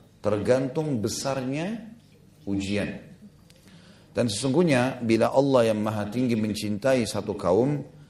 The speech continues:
pasti dia menguji mereka. Barang siapa yang ridha,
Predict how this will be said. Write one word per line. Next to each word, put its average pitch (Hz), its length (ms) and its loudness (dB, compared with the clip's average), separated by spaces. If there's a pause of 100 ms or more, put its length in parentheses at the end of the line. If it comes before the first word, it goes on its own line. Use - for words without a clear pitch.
(180)
pasti 120 400 -2
dia 123 160 2
menguji 117 560 2
mereka. 90 480 0 (800)
Barang 104 400 4
siapa 113 320 2
yang 107 240 2
ridha, 135 480 2